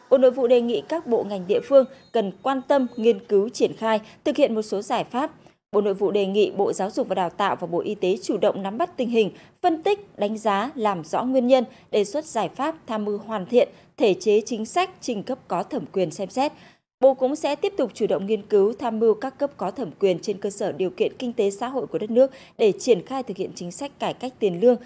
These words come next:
theo tinh thần của Nghị quyết hai mươi bảy N Q T U vào thời điểm phù hợp. Cùng với đó là tham mưu đề xuất chính sách thu hút, trọng dụng nhân tài khu vực công.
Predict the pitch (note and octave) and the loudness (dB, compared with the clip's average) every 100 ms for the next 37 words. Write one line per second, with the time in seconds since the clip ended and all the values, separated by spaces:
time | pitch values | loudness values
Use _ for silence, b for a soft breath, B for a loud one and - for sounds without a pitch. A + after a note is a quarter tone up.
0 | B B D#4+ D#4 D#4+ C#4+ C#4 G#3+ D#3+ E3 | B B -2 -2 -2 -4 -2 -4 -4 -6
1 | D#3 - C#4 C4 G#3 F#3+ F3+ D#3 - F3 | -6 -4 -6 -6 -8 -2 0 -2 -4 -8
2 | D#3+ F#3 F3+ F#3 F#3 F3 B - F#3 F3+ | -6 -6 -4 0 0 -2 B -8 -6 -4
3 | E3+ E3 D3+ - F3 F3 - B B _ | -4 -4 -6 -8 -2 -2 -4 B B _
4 | - D4+ C#4+ C4+ A#3+ C4+ D#4+ A#3 C4 B3 | -4 0 2 4 4 2 0 -2 -2 0
5 | B3 A#3+ G#3 F3+ - D#4+ - G#3 G#3 D#4+ | 2 2 0 0 -2 -6 -6 -8 -6 -8
6 | D#4+ A#3 A3 D4+ - D4 - F#3 G3 F#3+ | -4 -4 -2 -6 -6 -8 -8 -6 -4 -4
7 | F#3+ G3 F3+ D3+ - F3+ - - | -6 -6 -6 -6 -6 -6 -6 -4